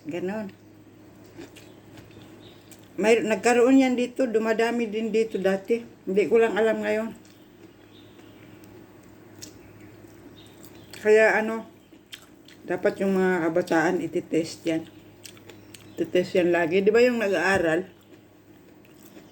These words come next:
Kasi ako dati,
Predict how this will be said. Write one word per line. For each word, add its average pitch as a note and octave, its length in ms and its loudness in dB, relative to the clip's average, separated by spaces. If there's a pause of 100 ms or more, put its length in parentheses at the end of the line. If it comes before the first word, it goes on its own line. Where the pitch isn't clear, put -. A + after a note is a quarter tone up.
(2500)
Kasi F#3 160 4
ako F#3 160 2
dati, E3+ 320 0